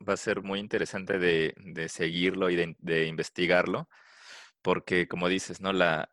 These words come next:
la experiencia religiosa de un pentecostal, por lo general, está muy informada por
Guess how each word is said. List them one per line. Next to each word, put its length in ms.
la 200
experiencia 760
religiosa 720
de 360
un 220
pentecostal, 800
por 120
lo 60
general, 380
está 200
muy 220
informada 600
por 400